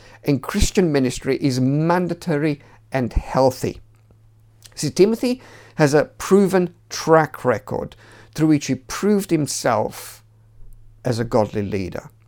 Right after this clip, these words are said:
And this is essential. It is essential for both Timothy and the church.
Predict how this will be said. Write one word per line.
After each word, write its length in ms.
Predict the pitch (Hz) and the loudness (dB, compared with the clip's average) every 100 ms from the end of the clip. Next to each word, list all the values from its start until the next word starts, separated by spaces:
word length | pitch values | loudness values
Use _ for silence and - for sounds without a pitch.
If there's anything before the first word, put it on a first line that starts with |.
| _ _ _ _ _ _ _ - - | _ _ _ _ _ _ _ -12 -4
And 160 | 123 | 2
this 180 | 180 226 | 4 4
is 100 | 233 | 0
essential. 600 | 208 185 170 139 - - _ - - - - | -2 -2 -2 -4 -8 -10 _ -20 -20 -20 -10
It 120 | - 151 | -2 0
is 140 | 131 | 0
essential 600 | 135 - 214 254 - 277 | -2 0 0 0 2 0
for 160 | 254 170 | 2 -2
both 480 | 147 143 127 - - | 0 -2 -2 -10 -4
Timothy 640 | - - - - 131 143 | 2 2 0 -4 -8 -6
and 200 | 143 135 | -4 -2
the 100 | 123 | -2
church. 800 | - - - 160 - - - - | -6 -8 -2 0 0 -6 -20 -20